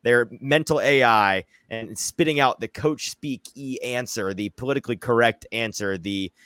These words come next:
let's not get in trouble with giving away too much or putting down a player or, um, ticking off the coaches that are ahead of me in the, the rank and file.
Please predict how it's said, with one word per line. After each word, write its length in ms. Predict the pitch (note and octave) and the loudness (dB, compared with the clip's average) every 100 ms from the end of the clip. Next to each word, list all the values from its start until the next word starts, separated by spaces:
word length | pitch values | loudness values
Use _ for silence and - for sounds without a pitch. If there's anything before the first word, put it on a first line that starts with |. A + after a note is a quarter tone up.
| _ - | _ -2
let's 220 | B2 - | -2 2
not 220 | C#3 A2 | 0 2
get 200 | C3+ B2 | 0 0
in 120 | A#2+ | -4
trouble 540 | G#2+ B2+ A2+ G#2+ G#2 - | 0 2 4 2 0 0
with 360 | A2 G#2 G2 - | 0 0 -2 -8
giving 240 | F2+ A#2 A2+ | -4 -2 0
away 240 | G#2+ G#2+ | 0 0
too 240 | - A#2+ | -2 -6
much 380 | G#2 G#2+ G#2 - | 0 2 2 0
or 160 | A2 G2 | -2 -4
putting 340 | - A2+ A2 | -2 -4 0
down 180 | G#2+ G#2 | 0 0
a 60 | G#2 | 0
player 540 | - A2 G#2 G2+ G2+ | -2 0 2 2 0
or, 340 | E2+ G2+ F#2 - _ - | 0 0 -2 -6 _ -10
um, 300 | G2+ G2 F#2+ - | -4 -4 -6 -10
ticking 260 | - A2+ | -10 -4
off 300 | G#2 G2+ - | 2 2 0
the 60 | G#2+ | -8
coaches 400 | - G#2 - E2+ | -2 -2 -2 -4
that 100 | F#2 | -2
are 140 | F#2 F#2 | -2 -2
ahead 360 | G2+ - B2 | -4 0 -2
of 160 | A2+ E2 | -2 -4
me 320 | G2 F2+ E2+ _ _ - | -4 -2 -4 _ _ -4
in 320 | A#2 G#2+ G2+ | -2 -2 -6
the, 200 | G2 G#2+ G2 - | -4 -4 -4 -6
the 120 | G#2 | -4
rank 360 | G#2 A2+ A2+ G#2 | 2 2 2 0
and 140 | G2 | -2
file. 480 | - A2+ G#2+ F#2+ | 4 4 6 2